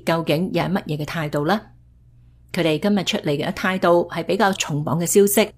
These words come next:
以色列嘅國防部長公開宣布咗停戰嘅先決條件，咁就係美國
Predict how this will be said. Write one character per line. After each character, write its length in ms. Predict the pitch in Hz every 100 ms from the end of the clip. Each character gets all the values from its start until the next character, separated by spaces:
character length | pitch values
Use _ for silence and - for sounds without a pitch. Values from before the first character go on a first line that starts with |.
| - -
以 100 | 190
色 120 | 254
列 100 | 240
嘅 140 | 185
國 120 | 185 185
防 300 | 180 151 156
部 220 | 165 165
長 340 | 160 160 220
公 220 | 240 262
開 180 | 254 247
宣 240 | 240 254 247
布 140 | 180
咗 260 | 160 156 196
停 300 | - 151 147
戰 200 | 175 175
嘅 160 | 165
先 300 | 165 233 226
決 160 | 208 -
條 260 | - 143 135
件， 340 | 143 175 208 - - -
咁 80 | 196
就 100 | 165
係 320 | 165 147 - -
美 180 | 139 160
國 260 | 175 170